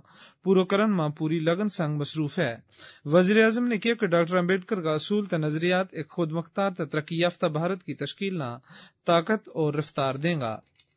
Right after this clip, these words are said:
وزیر اعظم نریندر مودی امبیڈکر جینتی کا موقع پر آج ریاست ہریانہ کو دورہ کریں گا۔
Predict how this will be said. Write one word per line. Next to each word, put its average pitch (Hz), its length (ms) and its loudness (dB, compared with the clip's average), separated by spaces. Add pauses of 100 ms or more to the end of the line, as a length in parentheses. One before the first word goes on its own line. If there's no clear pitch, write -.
(520)
وزیر 185 320 6
اعظم 247 280 4
نریندر 196 240 4
مودی 202 360 2
امبیڈکر 180 420 0
جینتی 196 380 0
کا 185 100 2
موقع 185 300 2
پر 226 140 0
آج 175 180 0
ریاست 170 360 2
ہریانہ 190 300 2
کو 220 180 0
دورہ 156 280 2
کریں 165 300 0
گا۔ 110 200 -6